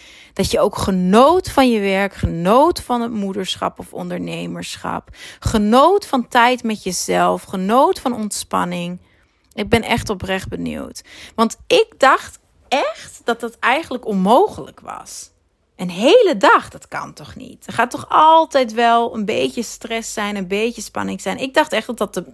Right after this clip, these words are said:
te veel gevraagd was. Maar ik weet nu dat het echt kan.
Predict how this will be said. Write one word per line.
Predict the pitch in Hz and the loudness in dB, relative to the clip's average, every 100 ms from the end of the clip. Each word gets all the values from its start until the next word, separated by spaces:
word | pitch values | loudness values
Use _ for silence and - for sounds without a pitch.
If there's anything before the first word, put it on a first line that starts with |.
| _ | _
te | - 202 | 0 0
veel | - - 202 214 175 | 0 4 6 6 2
gevraagd | - 156 - - 165 147 - - | -4 -12 -12 -6 -4 -4 -8 -12
was. | - - - - - - - | -12 -10 -10 -16 -18 -20 -8
Maar | 208 | -2
ik | 208 | -2
weet | 190 202 190 | 4 4 6
nu | 196 240 466 | 6 8 8
dat | 415 | 6
het | 220 - | 0 -4
echt | 214 220 - - | -4 -4 -8 -2
kan. | 269 180 - | 0 0 -4